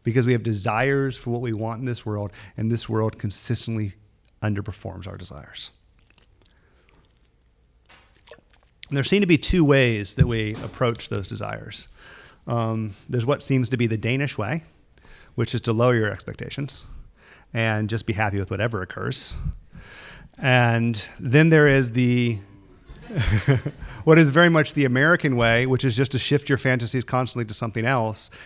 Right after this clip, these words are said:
in the hopes and the assurance that at some point everything will pay off. So the Danish way would be to, <laughs> Danes really are this way. They actually have shown they have the lowest expectations in Europe and they're thus the happiest. Um,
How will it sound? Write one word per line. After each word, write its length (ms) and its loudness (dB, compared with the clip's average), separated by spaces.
in 100 0
the 80 2
hopes 360 0
and 200 -4
the 80 4
assurance 600 2
that 100 -2
at 120 -4
some 300 2
point 320 -4
everything 360 -4
will 100 -10
pay 180 -8
off. 380 -16
So 160 2
the 80 4
Danish 560 4
way 180 6
would 200 4
be 160 4
to, 520 2
<laughs> 220 -4
Danes 280 2
really 200 4
are 100 4
this 160 -2
way. 140 0
They 80 2
actually 320 -2
have 100 -4
shown 320 2
they 100 0
have 140 0
the 80 -2
lowest 300 2
expectations 640 -2
in 100 -2
Europe 300 0
and 80 -6
they're 100 -2
thus 260 -4
the 100 -12
happiest. 500 -12
Um, 600 6